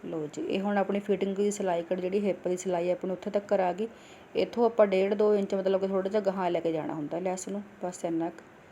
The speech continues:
ਠੀਕ ਹੈ ਜੀ। ਤੇ ਉਸ ਤੋਂ ਬਾਅਦ ਆਪਾਂ ਕਰਾਂਗੇ ਹੁਣ ਜਿਵੇਂ ਫੋਲਡਿੰਗ ਇਹਨੂੰ ਅੰਡਰਗਰਾਉਂਡ, ਠੀਕ ਹੈ ਜੀ। ਤੇ ਹੁਣ ਜਿਹੜਾ ਆਪਾਂ ਪੱਲਾ ਆਪਾਂ ਫੋਲਡ ਕਰਨਾ ਆ, ਦੇਖੋ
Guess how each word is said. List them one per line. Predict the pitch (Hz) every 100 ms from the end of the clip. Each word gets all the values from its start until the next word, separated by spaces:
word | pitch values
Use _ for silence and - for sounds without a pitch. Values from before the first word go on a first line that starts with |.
| - - - - - -
ਠੀਕ | 208
ਹੈ | 220
ਜੀ। | 214 208 - - - - - - - - -
ਤੇ | - -
ਉਸ | 202
ਤੋਂ | 202 214
ਬਾਅਦ | 202 196
ਆਪਾਂ | 208 -
ਕਰਾਂਗੇ | 190 180 190 202
ਹੁਣ | 202 190
ਜਿਵੇਂ | 180 185 185
ਫੋਲਡਿੰਗ | - 165 165 170 175
ਇਹਨੂੰ | 180 233 - - -
ਅੰਡਰਗਰਾਉਂਡ, | 185 165 165 170 175 196 247 -
ਠੀਕ | 202 214
ਹੈ |
ਜੀ। | 202 233 - - - - - -
ਤੇ | 196 196
ਹੁਣ | 196 214
ਜਿਹੜਾ | 208 208
ਆਪਾਂ | 240 233
ਪੱਲਾ | 214 208 190 185
ਆਪਾਂ | 185 190
ਫੋਲਡ | - 185 175
ਕਰਨਾ | 170 170 165 165
ਆ, | 165
ਦੇਖੋ | 165 165 - 170